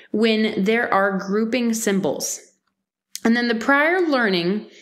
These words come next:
here says, "Students represented statements of multiplicative comparison as multiplication equations." All right, now moving on to page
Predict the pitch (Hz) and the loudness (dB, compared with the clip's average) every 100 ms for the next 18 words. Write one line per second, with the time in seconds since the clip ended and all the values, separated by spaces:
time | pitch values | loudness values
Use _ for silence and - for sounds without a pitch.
0 | - - - 277 196 160 220 220 247 247 | -20 -10 -2 2 2 2 -2 -2 -2 -2
1 | - 349 359 226 262 269 262 285 294 302 | -2 0 2 0 0 0 0 0 0 0
2 | 311 302 - 285 226 226 226 233 240 262 | 0 -2 -2 -2 0 0 0 -2 -2 -2
3 | 269 311 - 233 226 226 220 330 311 - | -2 -4 0 0 0 -2 0 0 0 0
4 | 214 214 214 190 185 196 214 175 175 - | -2 0 0 0 0 -2 -2 -2 -2 -6
5 | 175 - 156 175 - 214 - 311 220 - | -4 -4 -2 -4 -4 -6 0 0 0 -4
6 | - 190 - - _ _ _ _ _ _ | -6 -6 -8 -10 _ _ _ _ _ _
7 | _ _ _ _ _ _ _ _ _ _ | _ _ _ _ _ _ _ _ _ _
8 | _ _ _ - 190 143 - 196 220 240 | _ _ _ -2 0 0 -2 0 0 2
9 | 294 339 330 262 262 226 220 214 | 2 2 2 2 0 -2 0 0